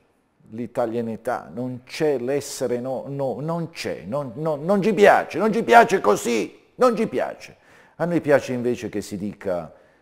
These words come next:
"Domani esce il decreto", e noi lo aspettiamo, e non esce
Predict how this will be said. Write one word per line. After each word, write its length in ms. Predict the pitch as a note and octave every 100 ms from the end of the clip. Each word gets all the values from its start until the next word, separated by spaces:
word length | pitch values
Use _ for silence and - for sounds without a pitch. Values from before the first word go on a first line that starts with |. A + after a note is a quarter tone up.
| _
"Domani 480 | G2+ C3 A#2 C#3+ C3+
esce 220 | C3 B2+
il 80 | A#2+
decreto", 680 | B2+ B2+ A#2 C2 - - _ _ _ _ _ _ _ _ _
e 80 | D3+
noi 260 | A2 G2 G#2+
lo 100 | D#2+
aspettiamo, 580 | - D#3 - E3 - -
e 80 | F#3
non 160 | G3
esce 420 | E3 - - E2+